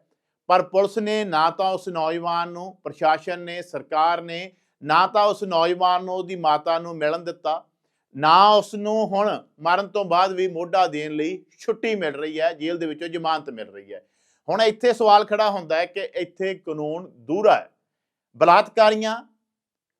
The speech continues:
ਲੁਟੇਰਿਆਂ, ਦੇਸ਼ ਨੂੰ ਲੁੱਟਣ ਵਾਲਿਆਂ, ਡਾਕੂਆਂ ਲਈ ਕਾਨੂੰਨ ਵੱਖਰਾ ਹੈ, ਉਹਨਾਂ ਨੂੰ ਪੈਰੋਲਾਂ ਵੀ ਮਿਲਦੀਆਂ, ਜ਼ਮਾਨਤਾਂ ਵੀ ਮਿਲਦੀਆਂ ਤੇ ਬਰੀ ਵੀ ਕਰ ਦਿੱਤੇ ਜਾਂਦੇ ਆ।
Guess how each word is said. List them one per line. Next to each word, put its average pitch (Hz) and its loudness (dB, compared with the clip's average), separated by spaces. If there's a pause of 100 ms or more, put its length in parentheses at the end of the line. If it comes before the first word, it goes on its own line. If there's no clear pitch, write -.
(160)
ਲੁਟੇਰਿਆਂ, 214 2 (140)
ਦੇਸ਼ 180 -2
ਨੂੰ 220 -2
ਲੁੱਟਣ 208 -2
ਵਾਲਿਆਂ, 208 4
ਡਾਕੂਆਂ 202 0
ਲਈ 214 2
ਕਾਨੂੰਨ 196 -4
ਵੱਖਰਾ 170 -4
ਹੈ, 196 2
ਉਹਨਾਂ 190 -6
ਨੂੰ 190 -8
ਪੈਰੋਲਾਂ 180 0
ਵੀ 190 -8
ਮਿਲਦੀਆਂ, 185 -4
ਜ਼ਮਾਨਤਾਂ 175 -4
ਵੀ 190 -6
ਮਿਲਦੀਆਂ 180 -6
ਤੇ 202 -6
ਬਰੀ 180 0
ਵੀ 175 0
ਕਰ 123 -4
ਦਿੱਤੇ 110 -14
ਜਾਂਦੇ 95 -20
ਆ। 92 -20